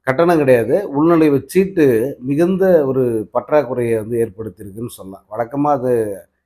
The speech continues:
அது ப-, பத்தாயிரம் பேருக்கு மேல உட்காரக்கூடிய ஒரு அரங்கம். ஆனா, இந்த முறை ஏழாயிரத்துல இருந்து எட்டாயிரம் வரைக்கும் தான் வந்து அனுமதி அப்படின்னு சொல்லிட்டு, அஹ், சொல்லியிருக்காங்க.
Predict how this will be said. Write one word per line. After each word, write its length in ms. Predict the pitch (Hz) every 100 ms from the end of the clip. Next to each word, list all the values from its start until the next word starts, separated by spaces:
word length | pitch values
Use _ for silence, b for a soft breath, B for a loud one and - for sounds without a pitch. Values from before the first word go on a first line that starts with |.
| _ _ _
அது 300 | - 123 123
ப-, 160 | 98 120
பத்தாயிரம் 480 | - 110 147 143 131
பேருக்கு 300 | 165 156 143
மேல 200 | 151 143
உட்காரக்கூடிய 640 | 123 135 127 113 117 117
ஒரு 140 | 107 104
அரங்கம். 520 | 107 123 104 139 - _ _ _ _ _ _ _ _
ஆனா, 460 | 156 170 196 170 139
இந்த 260 | 139 143
முறை 420 | 139 156 175 156 127 117 101 101
ஏழாயிரத்துல 520 | 123 147 156 143 123
இருந்து 240 | 139 151 175
எட்டாயிரம் 440 | 131 - 147 135
வரைக்கும் 380 | 131 135 127 139
தான் 200 | 156 151
வந்து 380 | 123 135 135 117
அனுமதி 460 | 123 131 120 117
அப்படின்னு 240 | 104 101 104
சொல்லிட்டு, 600 | 107 104 123 117 98 - _ _ _
அஹ், 140 | 110 110 -
சொல்லியிருக்காங்க. 680 | 117 120 107 104 104 131